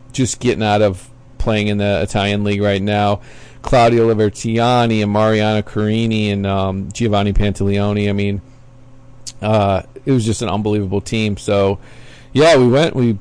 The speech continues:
we beat, uh, we beat Holland in Holland, and, uh, we went and advanced to, uh,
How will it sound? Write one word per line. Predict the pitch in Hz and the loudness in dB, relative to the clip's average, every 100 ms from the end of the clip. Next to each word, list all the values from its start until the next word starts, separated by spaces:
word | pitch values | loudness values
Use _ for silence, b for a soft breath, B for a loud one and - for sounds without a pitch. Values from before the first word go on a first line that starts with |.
| - | -4
we | 135 | -4
beat, | 113 127 120 - | 0 0 0 0
uh, | 120 113 113 107 104 - - - - - - - - - - - - | 4 6 6 6 4 0 -8 -16 -20 -20 -20 -20 -20 -20 -20 -20 -8
we | 117 | -4
beat | 110 123 123 - - - - | -2 0 -2 -6 -20 -20 -20
Holland | - - 120 127 120 - | -8 0 2 2 0 -2
in | 139 139 | -2 -2
Holland, | 120 107 107 123 127 - - | 0 0 0 -2 -6 -14 -6
and, | 107 107 104 | -2 -2 -2
uh, | 104 104 107 107 | -2 0 0 0
we | 110 | 0
went | 110 117 - | 0 -2 -2
and | 113 | -4
advanced | 98 101 113 - - - | -2 -2 -2 -6 -14 -8
to, | 113 117 117 117 | -2 0 0 0
uh, | 120 123 127 | 2 2 0